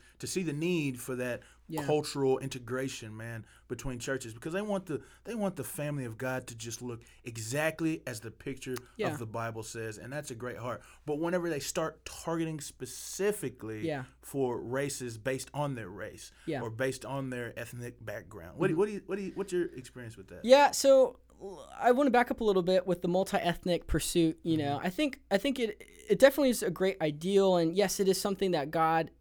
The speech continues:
Speaker 2: uh, desires for what His church, the Big C church, is to look like. Um, but one thing I think pastors and church leaders who are trying to pursue that, church planters, is a lot of times they don't understand and they don't take into account to the cost, the cost that it takes.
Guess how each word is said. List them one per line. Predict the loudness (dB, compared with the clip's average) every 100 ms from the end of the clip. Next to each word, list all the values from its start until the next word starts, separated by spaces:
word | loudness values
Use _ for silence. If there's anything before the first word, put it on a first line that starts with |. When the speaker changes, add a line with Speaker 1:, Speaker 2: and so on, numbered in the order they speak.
| -6
Speaker 2:
uh, | 0 0
desires | 0 -4 -2 2 4 2 0 -6 -8
for | -4
what | 0 2
His | 0 -2
church, | -2 0 0 -2 -6 -4
the | -4
Big | 0 0 0
C | -2
church, | -2 -4 -4
is | -6
to | -4
look | -2 -2 -2
like. | -6 -6 -10 -20 -20 -20 -20 4
Um, | 8 8 6 4
but | 0 4
one | 4 2
thing | 2 2
I | 2
think | 0 -4 -4 _ -2
pastors | 0 0 2 2 4
and | 2
church | 0 0
leaders | 0 0
who |
are | -2
trying | -2 -4
to |
pursue | -4 0
that, | 0 2
church | -2 -2
planters, | -2 -2 0 0 0 -12 -20 -20 -12 -2
is | 2
a |
lot | 6 6
of | 6
times | 4 0 0 2
they | 2
don't | 2 0
understand | 2 2 2 -2 0 0
and | 0
they | 0
don't | -2 -2
take | -4 0
into | -2
account | -2 -2 -2 -2
to | -6
the | -6 -10 _
cost, | -10 0 0 0 -6 -8 -10 -14 -20 -20 -20 -20 -8
the | -8
cost | -2 2 2 0 -4
that | -2
it | -4 -6
takes. | -2 -2 0 -8